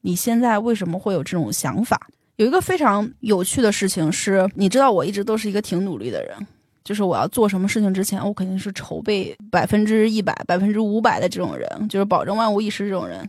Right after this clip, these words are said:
但其实我的背后是焦虑，在焦虑的背后是恐惧。我恐惧这件事情我做不好，可能我脑子里会有一些或者想象中不好的事情会发生。然后我咨询师他其实是，也是个北京人，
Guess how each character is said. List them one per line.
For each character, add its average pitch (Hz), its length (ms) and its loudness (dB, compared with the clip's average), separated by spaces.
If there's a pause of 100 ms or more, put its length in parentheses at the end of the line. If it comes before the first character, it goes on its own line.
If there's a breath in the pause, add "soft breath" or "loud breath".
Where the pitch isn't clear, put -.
但 285 140 2
其 262 160 -2
实 226 200 0
我 202 340 2
的 - 80 -2
背 214 220 2
后 - 280 -2 (140)
是 - 200 -10
焦 202 280 0
虑， 208 160 -8 (260)
在 254 140 0
焦 208 200 6
虑 196 60 4
的 190 80 0
背 190 160 -4
后 196 160 -4
是 185 140 -8
恐 - 300 -10
惧。 - 200 -14 (540)
我 196 160 2
恐 165 300 -2
惧 202 100 0
这 190 140 2
件 190 180 0
事 196 100 -6
情 196 140 -2
我 - 100 -6
做 185 200 -4
不 180 100 -8
好， - 380 -10 (160)
可 190 100 -6
能 180 140 0
我 202 100 2
脑 185 160 0
子 - 140 -4
里 170 100 -4
会 175 180 -6
有 107 140 -6
一 - 80 -6
些 - 300 -6 (100)
或 202 100 -2
者 202 80 4
想 175 200 -2
象 175 160 0
中 202 240 0
不 240 80 2
好 - 180 -2
的 190 80 -4
事 190 120 -4
情 180 120 0
会 180 100 -4
发 185 200 -2
生。 - 240 -2 (220)
然 226 100 2
后 254 60 6
我 208 100 6
咨 196 80 -8
询 214 160 4
师 214 260 0 (220)
他 311 120 -4
其 285 160 -2
实 254 320 2 (100)
是， 208 180 -6
也 160 100 0
是 - 80 -4
个 226 100 4
北 190 200 0
京 190 180 -2
人， 196 260 -4